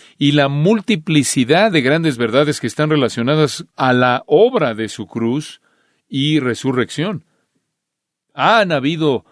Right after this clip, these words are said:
eh, muchas personas, y han habido muchos que han continuado y continuado y continuado, y quizás se han excedido, y ahora llegamos al punto que todo debe apuntar a la cruz, y todo debe ver a la cruz, y todo debe contemplar la cruz.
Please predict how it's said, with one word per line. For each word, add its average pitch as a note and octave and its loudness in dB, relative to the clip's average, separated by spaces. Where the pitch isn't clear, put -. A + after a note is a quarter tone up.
eh, C#3 -8
muchas D3+ 0
personas, C3+ -2
y B2+ 0
han E3+ 2
habido D3+ 0
muchos A#2+ -4
que C3+ -2
han C3+ -4
continuado A#2 0
y G#2 -4
continuado A2+ -4
y G#2+ -4
continuado, A2+ -4
y A#2+ -2
quizás D3 -2
se - -4
han C#3+ 2
excedido, C3 -2
y B2 -2
ahora D3+ 2
llegamos B2+ -4
al A2+ -2
punto D3 0
que A2 -4
todo C#3+ 2
debe C3+ 0
apuntar A#2+ -4
a C3+ 0
la A2 -2
cruz, D3+ 2
y G#2+ -4
todo C3 2
debe B2+ 2
ver B2 0
a A#2+ 2
la G#2 -2
cruz, D#3+ -2
y A2 -8
todo C3 0
debe C3 0
contemplar A2+ -4
la A2 -4
cruz. F3 -2